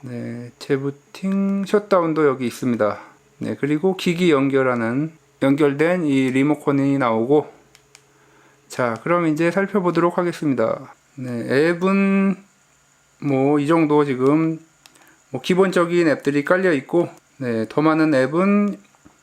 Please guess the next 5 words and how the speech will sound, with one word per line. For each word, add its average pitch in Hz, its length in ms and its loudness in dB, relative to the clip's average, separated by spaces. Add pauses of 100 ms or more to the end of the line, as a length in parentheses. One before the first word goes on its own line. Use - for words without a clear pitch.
(440)
플레이스토어에서 165 1000 0 (360)
다운로드 151 420 0
받을 139 260 -2
수 - 140 -8
있습니다. 113 540 -2